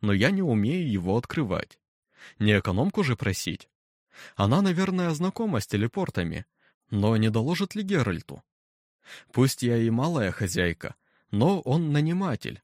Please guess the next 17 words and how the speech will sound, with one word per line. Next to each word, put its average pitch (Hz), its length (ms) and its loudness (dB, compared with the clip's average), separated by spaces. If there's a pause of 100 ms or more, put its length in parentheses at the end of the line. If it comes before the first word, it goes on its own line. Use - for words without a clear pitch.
владелец. 117 840 -2 (640)
Оставался 170 600 -2
Соланж. 82 640 -4 (560)
Жутко 131 420 -2
не 160 100 2
хотелось 151 540 -2
ни 113 100 2
о 101 100 2
чем 160 240 -2
его 107 240 0
просить, - 640 -6
но 104 200 0
придется. 120 680 -4 (500)
Только 110 380 4
как 156 240 -2
завести 131 400 -2
разговор? 147 680 -4